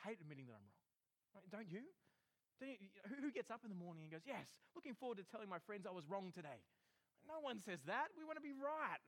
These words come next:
right? It's the way that we are. But coming to this reality that Jesus rose again means that I am not the ruler of this world nor my life. I am not God. I am not in control of anything.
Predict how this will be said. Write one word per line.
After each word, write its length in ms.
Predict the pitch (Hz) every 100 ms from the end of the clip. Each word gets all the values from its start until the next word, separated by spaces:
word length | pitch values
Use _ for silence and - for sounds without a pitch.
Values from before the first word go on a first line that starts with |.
| 220
right? 240 | 320 359 - - - - 311
It's 120 | 240
the 120 | 269
way 240 | 247 262 277
that 120 | 262
we 200 | 233 226
are. 240 | 226 262
But 180 | 214 214 - _ _ _ _ _ _ _ - -
coming 400 | 262 285 269 254 _ _ _ -
to 80 |
this 320 | 190 226 220 208
reality 480 | 202 185 196 185
that 160 | 170 143
Jesus 400 | 147 214 196 180
rose 240 | 185 185
again 400 | 175 151 160 143 131 - _ _ _ _ _ _
means 160 | 220 202
that 160 | 214 -
I 160 | 214 -
am 320 | 220 214 208
not 160 | 214 220 - _ -
the 80 | 160
ruler 240 | 175 170
of 80 | 165
this 240 | 156 -
world 240 | 165 160 156
nor 160 | 160
my 120 | 156 143
life. 240 | 135 139 - - - _ _ _ _ _ _ -
I 160 | 240
am 200 | 233 202
not 160 | 208 202 -
God. 280 | - 190 175
I 200 | 180 233
am 80 | 226
not 160 | 226 226
in 80 |
control 560 | 202 185 - 196 196 180
of 20 | - _
anything. 440 | 190 233 208 -